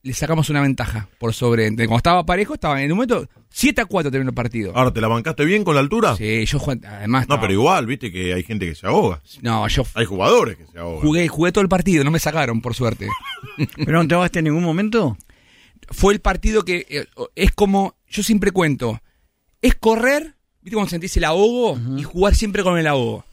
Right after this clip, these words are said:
Speaker 3: Ah,
Speaker 2: Ah.
Speaker 3: jugar
Speaker 1: Sí,
Speaker 3: siempre
Speaker 1: pero
Speaker 3: con
Speaker 1: en mi caso la emoción triunfó por sobre el cansancio físico.
Speaker 2: Che, ¿y de Diego qué recordás? De aquellos viajes, de aquellos momentos.
Speaker 1: Muchas cosas.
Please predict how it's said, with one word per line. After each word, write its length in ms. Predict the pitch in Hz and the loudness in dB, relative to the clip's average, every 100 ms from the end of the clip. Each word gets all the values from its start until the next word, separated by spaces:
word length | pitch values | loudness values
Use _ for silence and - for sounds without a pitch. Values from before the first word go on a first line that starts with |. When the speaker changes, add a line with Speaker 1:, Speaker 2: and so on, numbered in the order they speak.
| _ - | _ -6
Speaker 3:
Ah, 180 | 147 147 127 | 0 0 0
Speaker 2:
Ah. 120 | 110 | -2
Speaker 3:
jugar 240 | 139 156 | 0 0
Speaker 1:
Sí, 140 | - 160 | 2 2
Speaker 3:
siempre 180 | 151 151 | 2 2
Speaker 1:
pero 120 | 156 | 0
Speaker 3:
con 80 | - | 0
Speaker 1:
en 180 | 185 208 | 2 2
mi 160 | 233 | 0
caso 320 | - 240 - | 0 2 4
la 100 | 202 | 4
emoción 500 | 196 190 165 220 226 | 2 0 0 2 2
triunfó 520 | 208 190 190 - 208 - | 2 2 2 4 2 2
por 220 | 190 165 | -4 -2
sobre 420 | 180 170 165 160 | 0 2 2 2
el 100 | 147 | 2
cansancio 440 | 156 151 170 151 | 0 2 0 -2
físico. 340 | 139 127 - 165 | -2 -2 0 2
Speaker 2:
Che, 40 | |
¿y 80 | 139 | 4
de 100 | 131 | 4
Diego 260 | 151 196 151 | 4 2 0
qué 160 | 135 | -2
recordás? 640 | 139 135 117 110 92 80 _ | 0 0 2 2 0 -4 _
De 100 | 98 | -6
aquellos 280 | 95 107 95 | -2 0 2
viajes, 480 | 120 135 131 92 98 | 4 4 0 -4 -8
de 60 | |
aquellos 320 | 95 101 104 92 | -8 -10 -12 -8
momentos. 640 | 92 113 120 98 92 - _ _ _ - _ _ _ _ _ _ _ _ _ _ _ _ _ _ _ _ _ | -2 0 0 -2 -6 -8 _ _ _ -20 _ _ _ _ _ _ _ _ _ _ _ _ _ _ _ _ _
Speaker 1:
Muchas 480 | 139 208 262 233 - | 2 2 4 0 0
cosas. 680 | 247 214 - 190 190 - | 0 0 0 -4 -6 -14